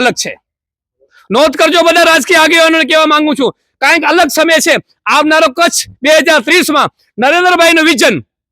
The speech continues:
અને ભૂપેન્દ્રભાઈનું વિઝન કાંઈક અલગ છે. કચ્છ, કચ્છમાં જમીન નહીં મળશે મિત્રો,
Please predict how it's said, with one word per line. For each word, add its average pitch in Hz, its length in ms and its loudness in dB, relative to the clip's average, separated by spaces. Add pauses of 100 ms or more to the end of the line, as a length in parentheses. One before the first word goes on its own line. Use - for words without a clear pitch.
(460)
અને 277 140 -2
ભૂપેન્દ્રભાઈનું 320 680 2
વિઝન 277 220 -2
કાંઈક 247 240 -2
અલગ 269 220 0
છે. - 100 -12 (840)
કચ્છ, 302 220 -2 (580)
કચ્છમાં 320 420 -2
જમીન 294 220 0
નહીં 302 140 2
મળશે 254 240 -2
મિત્રો, 165 240 -8